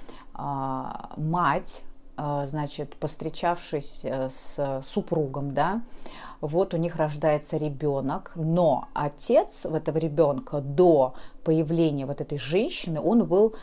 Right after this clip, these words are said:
а, в очень близких любовных отношениях, там была большая любовь, но ему почему-то запретили жениться на этой женщине, и вот появляется вот эта вот мать, женщина новая, у них получается ребёнок, они женятся, они живут,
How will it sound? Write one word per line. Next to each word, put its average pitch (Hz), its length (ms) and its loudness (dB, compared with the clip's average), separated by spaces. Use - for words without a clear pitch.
а, 151 200 0
в 147 100 -2
очень 185 320 2
близких 160 560 -4
любовных 156 720 4
отношениях, 147 880 0
там 143 180 0
была 139 200 0
большая 143 380 0
любовь, 147 440 2
но 147 100 -2
ему 147 240 -4
почему-то 147 520 -2
запретили 139 560 -2
жениться 139 560 -2
на 147 140 -2
этой 143 200 -4
женщине, 143 640 -4
и 165 80 0
вот 156 240 -2
появляется 147 640 0
вот 131 180 -6
эта 139 180 -4
вот 135 220 -8
мать, 147 380 0
женщина 170 600 -2
новая, 147 340 -4
у 143 40 -4
них 143 200 -6
получается 139 540 -6
ребёнок, 180 540 4
они 135 180 -2
женятся, 190 540 4
они 139 180 -2
живут, 143 440 2